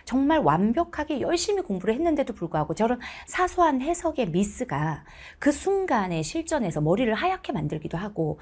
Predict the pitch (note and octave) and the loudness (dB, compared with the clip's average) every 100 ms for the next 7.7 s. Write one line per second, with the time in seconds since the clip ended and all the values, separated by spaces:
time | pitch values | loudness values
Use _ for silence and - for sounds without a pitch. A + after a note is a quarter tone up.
0 | - - D#4+ - F#4+ G4+ G#4 E4 A#3+ G#3 | -14 -6 -4 2 2 4 2 2 2 2
1 | G3 G3 D#3+ F3 C#4+ E4 - F#3 F3+ A#3+ | 2 2 2 2 0 0 0 0 -2 -4
2 | - F3+ - G#3+ F3+ D#3 F3 - - - | -6 -6 -6 -6 -4 0 0 0 -12 2
3 | - G4+ - A3+ B3+ C#4+ B3 B3+ A3+ G#3 | 4 4 2 0 0 0 -2 -4 -2 -2
4 | G#3 G4+ G4 B3 E3+ E3+ D#3 - - _ | 0 0 0 -2 -2 -4 -6 -10 -20 _
5 | D#4+ F4+ - - - G#3 G#3 - C#3 - | 8 8 -2 -18 -2 2 2 0 -10 -12
6 | _ - - A3+ D4+ E4 G3 E3 A3 G#3 | _ -14 0 6 6 6 4 2 0 -2
7 | - E3 B3 C#4 G3+ D#3+ | -6 -4 -2 -2 -2 -4